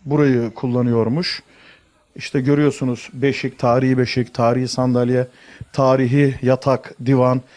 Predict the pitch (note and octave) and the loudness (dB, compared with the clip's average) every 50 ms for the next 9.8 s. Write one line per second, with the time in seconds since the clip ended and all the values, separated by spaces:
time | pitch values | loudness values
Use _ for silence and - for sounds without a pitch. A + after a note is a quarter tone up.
0 | - - _ - - C3+ C3 C3 C3+ A#2+ B2 C#3+ C3 B2+ B2 - - C#3+ C3 - | -20 -20 _ -4 0 2 2 2 2 0 0 0 0 -2 -2 -2 0 0 0 0
1 | - C#3+ C3+ B2+ - - B2 A#2+ B2 B2+ B2+ A#2+ G#2+ B2+ C#3 C#3 C3+ - - B2 | 0 0 0 0 -2 0 0 2 2 2 2 0 0 0 0 0 0 0 0 0
2 | C3 B2+ A#2+ B2+ C3+ D3 D3 - - - - - - - B2 C#3 D3 D#3 D#3+ D#3+ | 2 2 2 2 2 2 0 -4 -10 -20 -20 -20 -6 -2 0 2 2 2 2 0
3 | - D#3 D3 - D3 C3+ C3 A#2+ - B2+ B2 B2 C3+ - - C#3 C#3 C#3+ D3 D3 | 0 -2 -2 -2 0 0 0 0 -2 -2 -4 -4 -2 -2 0 2 2 2 2 2
4 | C#3+ C#3+ A#2 G#2+ C3 C3 C3 E3 F3 D#3 D#3 D#3 E3 D#3+ D#3+ D#3+ D#3 D#3 D#3+ D3 | 0 0 0 0 0 0 0 0 0 2 2 2 2 4 4 4 4 2 2 0
5 | D3+ D#3 D#3 D3 - D#3 D3+ D#3 C#3 D#3 D3+ D#3 D3+ D3+ D3+ C#3+ B2+ C3 D3+ D3+ | 2 2 2 2 2 2 2 2 2 2 2 4 4 4 2 2 2 4 4 6
6 | D3 D3 D3 C#3+ D3+ D#3+ D#3 - - - - - - - D#3 E3 D#3 - F#3 E3 | 6 6 6 6 4 4 2 -2 -10 -18 -20 -20 -4 0 0 0 2 0 0 0
7 | D#3 - - E3+ D3+ C#3+ E3 D3+ - - D#3 D3 C#3+ D3+ F3 F#3+ F#3+ - - - | 0 0 2 0 0 0 -2 -4 -2 0 2 2 4 4 2 0 -2 -6 -16 -20
8 | - - - D#3 C#3+ - G3 F#3+ F3+ F3 - F#3+ F#3 F#3+ - - E3 D3+ D#3+ - | -18 -6 -2 0 2 4 4 4 4 4 2 0 0 0 0 0 2 4 4 2
9 | - - D#3+ D3+ D3+ C#3+ D3+ E3 E3 D3+ - - D#3+ E3 F#3 | 2 2 2 2 2 2 2 2 2 2 2 0 0 0 0